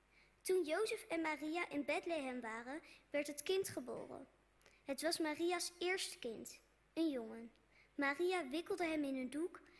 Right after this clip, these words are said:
en legde hem in de voerbak voor de dieren, want er was voor hen nergens plaats om te slapen. Die nacht waren er herders in de buurt van Bethlehem.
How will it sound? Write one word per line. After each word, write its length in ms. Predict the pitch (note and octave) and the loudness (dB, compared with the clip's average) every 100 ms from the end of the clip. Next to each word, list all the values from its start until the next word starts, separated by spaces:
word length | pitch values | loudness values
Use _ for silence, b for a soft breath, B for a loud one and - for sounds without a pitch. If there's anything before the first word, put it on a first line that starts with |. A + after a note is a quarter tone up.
| B _ | B _
en 200 | C4+ C4+ | -2 0
legde 320 | D4+ - D#4 | 0 0 -2
hem 260 | D4+ E4 E4 | 0 0 0
in 140 | C#4+ D4 | -2 -2
de 80 | |
voerbak 580 | C4+ D#4 E4+ E4 E4+ E4 B B B B | 0 -2 0 -2 -4 -6 B B B B
voor 240 | - E4 | -4 0
de 100 | D#4 | 0
dieren, 580 | C4 B3 A#3 B3 B3+ B3 - _ b b _ | -2 -6 -8 -10 -12 -14 -20 _ b b _
want 280 | C#4 C#4 - | -2 0 0
er 100 | C#4+ | 2
was 280 | D#4+ - - - | 0 -2 -6 -12
voor 240 | - D4 | -4 0
hen 420 | D4 E4 E4 D#4 | 2 4 2 2
nergens 480 | C#4+ D4 F4 F4+ D#4+ | 4 4 4 0 -4
plaats 360 | - C#4+ C#4+ - | -2 0 0 -2
om 80 | C#4 | -4
te 100 | C#4 | -4
slapen. 560 | - A#3 A#3 - B3 - _ _ _ _ _ _ _ _ B B B B - | -4 -6 -10 -12 -16 -16 _ _ _ _ _ _ _ _ B B B B -6
Die 180 | - D#4+ | 2 4
nacht 380 | G4 G#4 - C#4+ | 6 4 0 0
waren 280 | D#4 D#4+ - | 2 2 2
er 200 | D#4 B3+ | 2 2
herders 400 | D#4 E4+ D4 - | 2 0 0 -2
in 160 | C4+ | -4
de 60 | B3+ | -4
buurt 300 | C4 B3 B3 | -2 -2 -2
van 160 | B3+ | -4
Bethlehem. 640 | A#3+ A#3 B3 A3+ A3+ A#3 | -4 -6 -6 -8 -8 -10